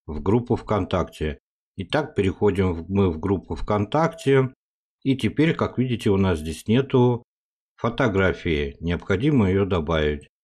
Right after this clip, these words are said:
Нажимаем "Загрузить фотографию", и тут написано: "Хорошая фотография сделает ваше сообщество более узнаваемым". Вы можете загрузить и-, изображение в формате JPEG, gif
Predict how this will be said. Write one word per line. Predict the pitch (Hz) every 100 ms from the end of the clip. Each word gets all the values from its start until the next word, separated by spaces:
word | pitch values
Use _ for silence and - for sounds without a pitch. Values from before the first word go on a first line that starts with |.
| _ -
Нажимаем | 101 110 127 123 107
"Загрузить | 104 104 113 117 120 120 - - _
фотографию", | - 120 117 160 160 139 131 127 123 - _ _ _ _ _
и | 151 202 208
тут | 214 127 -
написано: | 226 92 80 85 80
"Хорошая | - 95 165 - 101
фотография | - 101 90 104 151 - 117 101
сделает | 78 87 139 139
ваше | 92 104 -
сообщество | - 90 123 - - 92 82
более | 98 117
узнаваемым". | 101 90 92 82 80 78 78 76 _ _ _ -
Вы | 82 135
можете | 131 104 101
загрузить | 87 95 98 98 92 87
и-, | 92 -
изображение | 92 107 101 113 107 107 85 82
в | -
формате | 101 92 87 78 85 76 - _ _ _ _ _ _ _ -
JPEG, | - - 156 170 -
gif | 104 90 156 165